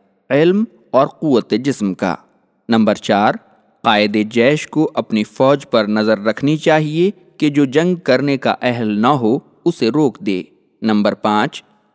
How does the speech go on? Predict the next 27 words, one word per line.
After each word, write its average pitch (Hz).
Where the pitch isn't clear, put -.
اگر 113
دشمن 117
کی 117
کثرت 131
یا 123
کسی 120
اور 123
وجہ 120
سے 110
مجاہدین 110
کی 117
صفوں 139
میں 110
یاس 113
و 113
نا 110
امیدی 117
پھیلنے 127
لگے 127
تو 104
ان 120
کی 110
ہمت 113
بڑھانی 113
چاہیے 104
اور 107
قوت 120